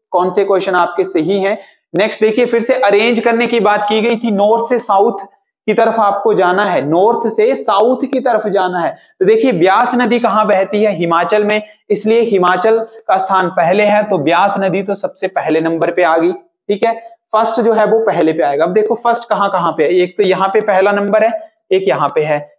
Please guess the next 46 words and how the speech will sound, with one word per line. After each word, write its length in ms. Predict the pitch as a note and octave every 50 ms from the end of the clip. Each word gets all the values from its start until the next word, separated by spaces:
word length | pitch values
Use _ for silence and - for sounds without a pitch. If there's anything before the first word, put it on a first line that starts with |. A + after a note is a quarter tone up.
| _ -
यानी 180 | F3 F3 F#3+ G3+
कि 160 | G3+ G#3+ G#3+
बी 540 | F3+ D#3 F#3 G#3 A#3 B3+ B3+ B3 - - _ _
और 200 | - F3 F#3+ G3+
सी 260 | G3 - - G3+ G3+
तो 120 | F#3+ - -
हो 220 | - D#3+ D3+ D3+
नहीं 120 | D3 D#3 D#3+
सकते। 440 | D3+ D#3 - - - D#3+ D3+ D3+ - _ _ _ - -
उसके 200 | C#4 B3 - -
बाद 120 | D4 C#4 A3
देखिए 240 | A3 G3 E3+ F#3+ F3+
लूनी 340 | F3+ F#3+ A3 A#3 A#3 C4
नदी 240 | C4 C#4 C4 A3 A#3+
की 120 | A3 A#3+ A3+
बात 300 | G3 G3 G3 G3 - -
करते 240 | G3+ F#3 F#3+ - A#3
हैं, 200 | G#3 G#3 A3 A3
तो 320 | - - - _ _ A3+
ये 420 | A#3 B3 B3+ B3+ - - - - _ E3
basically 400 | G3+ G#3 G#3 B3 G#3+ A#3+ B3+ A#3
राजस्थान 560 | G3+ F3+ F3+ F3+ G#3 A3 A3 A3+ A3+ A3 A3
की 100 | G#3 A3
तरफ 220 | G#3+ G#3 F#3+ F#3+ F3
से 160 | - - F3+
आती 240 | D#3 D3+ C#3+ - D#3+
है, 60 | D#3+
क्योंकि 260 | - F3+ F3 - G3+
जिसमें, 420 | F3 F#3+ F#3+ G3 G3+ G#3+ G#3+ B3 - - _ _ _ _ _ _ _ _ _ _ _ _ _ _ _ _ _ -
अ, 200 | A3 D3 D#3 D#3+
क्या 180 | D#3+ - F#3 F3+
है, 320 | F3+ G#3 G#3 F#3 F3+ G3
नमी 320 | G3+ G#3 A3 A#3 A#3 A#3 - - - - D#3+
ज्यादा 280 | D3+ F3 F3 F3 G3+ F#3+
है 380 | F#3+ G3+ G3 G3+ G3 G3+ G3+ - - -
और 420 | D#3 D#3 D#3+ E3 E3 E3 D#3+ E3+
साथ 360 | E3 - F#3+ F3+ F3+ F3+ F3+
में 100 | G3 F#3
जो 80 | F3 F#3
है 120 | F3 F#3+
नमक 340 | F#3 F#3 G3 G#3 A#3+ A#3+ B3
की 80 | A#3 G#3+
तरह 320 | F#3 G#3 F#3+ F#3 F#3+ F#3+
जो 140 | F#3+ F3+ F3+
है, 160 | F3 F3+ E3+
अ, 300 | E3+ E3 - E3+ E3 D#3+